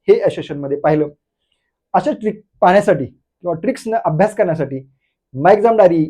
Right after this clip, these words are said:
या YouTube चॅनलला सबस्क्राईब करा. व्हिडिओ आवड-, आवडला मित्रांनो, तर व्हिडिओला लाईक करा,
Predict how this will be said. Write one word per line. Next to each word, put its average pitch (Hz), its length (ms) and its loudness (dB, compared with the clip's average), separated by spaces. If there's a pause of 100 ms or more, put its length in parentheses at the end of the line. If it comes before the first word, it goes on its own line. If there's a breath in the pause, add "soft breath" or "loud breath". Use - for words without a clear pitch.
या 151 100 0
YouTube 156 240 -4
चॅनलला 151 280 -4
सबस्क्राईब 175 340 -4
करा. 139 220 -4
व्हिडिओ 247 560 -4 (120)
आवड-, 202 300 4
आवडला 180 220 4
मित्रांनो, 160 400 -4
तर 156 40 -2
व्हिडिओला 190 420 2
लाईक 170 320 4
करा, 131 200 0